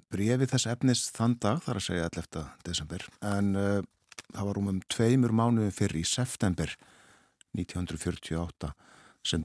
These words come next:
tilkynnt var um ákvörðunina. Koma þessu hérna rétt á eftir, eh, förum fyrst, eh, enn aftar í tímann. Í ársbyrjun nítján hundruð þrjátíu og níu var skýrt frá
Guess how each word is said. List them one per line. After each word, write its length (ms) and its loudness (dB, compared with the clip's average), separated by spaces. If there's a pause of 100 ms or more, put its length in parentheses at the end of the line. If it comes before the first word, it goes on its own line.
tilkynnt 540 0
var 120 0
um 180 4
ákvörðunina. 600 -4 (540)
Koma 260 8
þessu 320 4
hérna 200 4
rétt 180 2
á 80 4
eftir, 260 -2 (140)
eh, 260 -2 (160)
förum 320 2
fyrst, 400 -2
eh, 260 0
enn 140 2
aftar 340 -2
í 60 4
tímann. 440 0 (640)
Í 320 6
ársbyrjun 800 4 (120)
nítján 380 4
hundruð 160 0
þrjátíu 420 2
og 60 0
níu 420 4 (140)
var 220 4
skýrt 500 0
frá 400 6